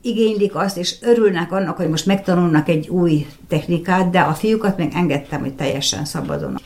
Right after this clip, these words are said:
Ők nem szerették volna ezeket a kis lányos dolgokat, tudod, készíteni.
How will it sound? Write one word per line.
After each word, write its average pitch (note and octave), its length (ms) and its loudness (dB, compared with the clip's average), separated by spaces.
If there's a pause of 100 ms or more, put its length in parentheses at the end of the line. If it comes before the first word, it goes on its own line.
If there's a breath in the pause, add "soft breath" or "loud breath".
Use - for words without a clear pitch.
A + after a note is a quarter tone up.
Ők G#3+ 220 2
nem D3 120 0
szerették - 540 -6
volna - 200 -10
ezeket D3+ 340 -6
a D#3+ 40 -8
kis - 180 -6
lányos D3+ 440 0
dolgokat, D3+ 520 -6
tudod, - 420 -10
készíteni. D3 580 -8